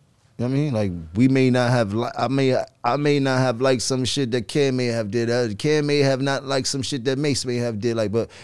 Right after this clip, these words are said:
in all in all, everybody did their job, you heard? Mace got Cam the deal, Cam got me the deal. We,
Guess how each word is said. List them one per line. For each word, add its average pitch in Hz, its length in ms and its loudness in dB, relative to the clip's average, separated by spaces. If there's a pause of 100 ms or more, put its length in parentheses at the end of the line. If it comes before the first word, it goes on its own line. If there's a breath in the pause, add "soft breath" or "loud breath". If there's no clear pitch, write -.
in 123 120 2
all 147 260 6
in 143 140 4
all, 131 200 6
everybody 123 500 4
did 107 200 0
their 107 160 0
job, 90 400 -6
you 92 100 -10
heard? 107 240 -8 (340 loud breath)
Mace 131 280 2
got 131 260 -2
Cam 143 280 0
the 135 80 0
deal, 131 340 4
Cam 123 300 -2
got 113 180 0
me 113 160 2
the 98 100 2
deal. 82 400 -4
We, 101 140 -10